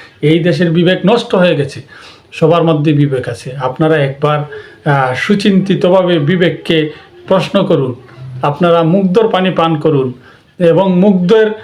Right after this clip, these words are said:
পানি পান করে আপনারা বুক চিতিয়ে,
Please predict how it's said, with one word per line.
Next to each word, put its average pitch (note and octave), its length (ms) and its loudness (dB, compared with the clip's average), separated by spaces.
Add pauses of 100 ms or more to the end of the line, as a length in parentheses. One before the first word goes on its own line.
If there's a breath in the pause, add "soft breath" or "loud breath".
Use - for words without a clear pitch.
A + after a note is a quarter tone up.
(300 loud breath)
পানি F3+ 200 0
পান F3+ 300 0
করে E3 440 0 (160)
আপনারা E3+ 380 0
বুক F#3 320 -2
চিতিয়ে, E3 600 -2